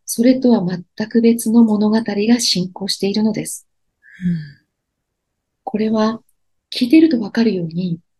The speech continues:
Speaker 1: 比較的親とか、
Speaker 2: はい。
Speaker 1: 配偶者とか、恋人とか、子供とか、近しい人に対して、実はそんなこと思ってないと思っても自分の願い通りじゃなかったという恨みを思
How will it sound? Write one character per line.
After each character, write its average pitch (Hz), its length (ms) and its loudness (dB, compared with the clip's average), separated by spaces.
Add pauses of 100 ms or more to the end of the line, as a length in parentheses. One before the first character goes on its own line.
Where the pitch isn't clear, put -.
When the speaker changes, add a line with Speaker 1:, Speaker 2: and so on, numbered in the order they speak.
Speaker 1:
比 - 180 -16
較 - 140 -8 (180)
的 233 540 0 (1200)
親 185 280 0
と 170 140 -8
か、 262 380 0 (160)
Speaker 2:
は 202 280 -2
い。 175 40 4
Speaker 1:
配 170 60 -8
偶 180 180 -8
者 - 160 -14
と 180 200 -6
か、 214 300 -4 (240)
恋 175 220 -2
人 196 260 -4
と 277 140 4
か、 233 260 -6 (280)
子 - 120 -10
供 202 260 2
と 277 140 4
か、 - 240 -14 (460)
近 - 300 0
し 311 180 6
い 285 40 4
人 269 200 -2
に 233 140 4
対 247 260 0
し - 100 -8
て、 262 280 -2 (280)
実 - 280 -2
は 330 240 2 (640)
そ 226 340 2
ん 320 80 4
な 403 120 0
こ 427 140 2
と 370 140 4
思 381 180 2
っ - 60 -18
て 349 120 4
な 392 140 4
い 370 80 4
と 302 100 2
思 208 180 0
っ - 20 -10
て 185 120 -4
も 175 100 2
自 175 180 -2
分 277 180 6
の 285 140 6
願 269 320 4
い 294 60 6
通 311 60 6
り 311 120 10
じ - 80 0
ゃ 190 60 -2
な 254 120 4
か 294 120 2
っ 277 80 2
た - 100 -8
と - 100 -6
い 165 160 0
う 147 60 -4
恨 208 280 2
み 302 140 6
を 220 60 2
思 - 160 -6